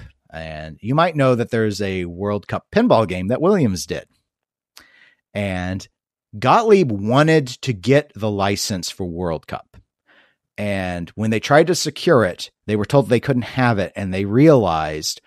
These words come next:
that Williams had the license. And so Gottlieb <laughs> decided they were, they were in the process of,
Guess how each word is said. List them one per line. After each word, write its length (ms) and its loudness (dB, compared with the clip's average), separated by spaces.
that 220 -6
Williams 640 4
had 200 -4
the 100 -6
license. 580 -14
And 280 -4
so 560 -4
Gottlieb 460 4
<laughs> 80 -4
decided 760 0
they 240 2
were, 340 2
they 120 2
were 120 6
in 80 2
the 60 4
process 500 2
of, 180 -4